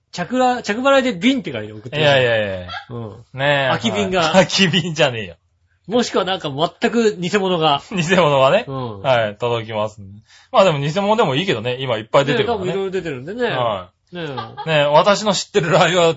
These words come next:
Speaker 2: これですっていうのを
Speaker 1: そうです。
Speaker 2: 送っていただいてもね。
Speaker 1: ねえ、送っていただければ。
Speaker 2: はい。ねえ、ありがとうございました。
Speaker 1: ねえ。
Speaker 2: 紫のおばさん。
Speaker 1: ありがとうございます。
Speaker 2: はい。ねえ、そういうことでした。
Speaker 1: ねえ。
Speaker 2: はい。ねえ、びっくりしたと思いますがね。
Speaker 1: うん。
Speaker 2: なんで、紫のおばさんからもらったやつが、まゆちょの方に行ってますんでね。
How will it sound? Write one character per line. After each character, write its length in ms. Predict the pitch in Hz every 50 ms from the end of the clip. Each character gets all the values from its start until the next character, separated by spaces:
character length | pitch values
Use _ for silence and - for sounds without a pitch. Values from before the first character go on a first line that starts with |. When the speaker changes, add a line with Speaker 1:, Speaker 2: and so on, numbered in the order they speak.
| - -
Speaker 2:
こ 140 | - 160 175
れ 60 | 170
で 120 | 160 165 156
す 100 | - -
っ 40 |
て 100 | - -
い 20 | 180
う 40 | 190
の 60 | 185
を 120 | 175 170
Speaker 1:
そ 120 | - - 131
う 40 |
で 20 | 117
す。 80 | 117
Speaker 2:
送 120 | 113 110 -
っ 20 |
て 80 | - 127
い 60 | 104
た 80 | 110 104
だ 80 | 107
い 60 | 101
て 80 | 98 98
も 120 | 98 127
ね。 160 | 156 180 180 _ -
Speaker 1:
ね 260 | 139 143 143 135 127
え、 20 |
送 260 | 117 117 113 107 - 117
っ 20 |
て 100 | - -
い 40 | 139
た 40 | 135 135 135 131
だ 80 | 123 113
け 60 | 107
れ 60 | 95
ば。 100 | - - -
Speaker 2:
は 60 | - _ _ _ _ _ _ -
い。 20 | 190
ね 60 | 202
え、 20 | 196
あ 100 | 175 165
り 80 | 165
が 80 | 160 147
と 60 | 139
う 40 | 139
ご 80 | 135 131
ざ 100 | 135 131
い 40 | 127
ま 180 | 127 123 127
し 40 | 127 -
た。 320 | 127 101 104 98 - - _ -
Speaker 1:
ね 140 | 123 131
え。 340 | 139 143 139 135 135 131 127 135
Speaker 2:
紫 320 | 135 131 123 135 120 110
の 120 | 104 101
お 40 | 101
ば 80 | 101 101
さ 100 | - 107
ん。 40 | 95
Speaker 1:
あ 160 | 90 90 92 _ _ -
り 60 | 139 127
が 40 |
と 40 | 120
う 20 | 117 110
ご 0 |
ざ 80 | 113 110
い 40 | 107
ま 80 | 101
す。 140 | - - 110
Speaker 2:
は 360 | 104 127 127 131 127 117 104
い。 120 | 95 107 110 113
ね 140 | 127 139 143
え、 40 |
そ 180 | - - 180 175
う 40 | 170
い 40 | 165
う 40 |
こ 100 | 147 165
と 120 | 156 160 160
で 120 | 156 151 143
し 60 | -
た。 320 | - 131 120 101 92 - _ _ _ _ _
Speaker 1:
ね 360 | - 131 135 139 135 131 123 117
え。 20 |
Speaker 2:
は 380 | 123 131 135 131 127 120 110 101
い。 60 | 104
ね 80 | 120 123
え、 40 | 120
び 100 | 123 131
っ 40 |
く 120 | 127 - 151
り 40 | 131
し 40 |
た 100 | - 123
と 60 | 113 104
思 100 | 101 104
い 20 |
ま 120 | 101 101 98
す 80 | 92
が 80 | 101 110
ね。 240 | 143 165 160 160 _ -
Speaker 1:
う 60 | 147
ん。 220 | 143 131 110 107 -
Speaker 2:
な 140 | 170 175 175
ん 20 |
で、 80 | 180 190
紫 360 | 185 226 233 233 240 226 220
の 160 | 208 214 214
お 20 | 214
ば 100 | 214 196
さ 160 | 214 208 196 196
ん 80 | 190
か 100 | - 220
ら 80 | 214 214
も 100 | 214 220
ら 80 | 220
っ 60 | 214 214
た 80 | 220
や 80 | 208 208
つ 80 | 208
が、 160 | 208 233 220 214
ま 160 | 190 185 190
ゆ 60 | 190
ち 100 | - 185
ょ 40 | 170
の 120 | 147 139
方 140 | 135 147 131
に 120 | 113 107
行 100 | 104 107
っ 20 | 104
て 80 | -
ま 120 | 113 107 101
す 120 | 92 95
ん 40 | 90
で 60 | 98
ね。 140 | 120 139 143